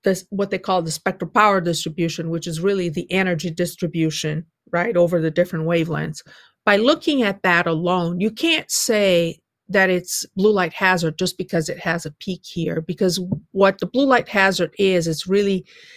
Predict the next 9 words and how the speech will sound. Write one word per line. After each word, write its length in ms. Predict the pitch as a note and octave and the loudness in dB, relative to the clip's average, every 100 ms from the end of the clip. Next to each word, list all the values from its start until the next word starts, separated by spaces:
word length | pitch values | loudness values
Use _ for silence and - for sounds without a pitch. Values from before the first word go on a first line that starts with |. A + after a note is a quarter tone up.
| - _ _ | -20 _ _
the, 300 | F3 G3 G3 | -2 0 0
the 140 | - F#3 | 0 0
direction, 640 | - F3 F#3+ F#3+ - F3 | 0 2 4 2 0 -2
the 200 | F3 F3+ | -2 0
intensity 840 | G#3 G3 B3+ C#4+ C#4+ A3+ F#3 E3 F3+ _ _ _ _ - | 0 0 0 0 2 0 2 -2 -4 _ _ _ _ 0
of 240 | F#3+ F#3 | 0 2
that 260 | G3 F#3+ - | 0 0 0
light 500 | F#3 F3+ E3 D#3 - | 0 2 2 0 -6
reaching 580 | F#3 G3 G3+ - F#3+ F3 | -4 -4 -2 -2 -2 -4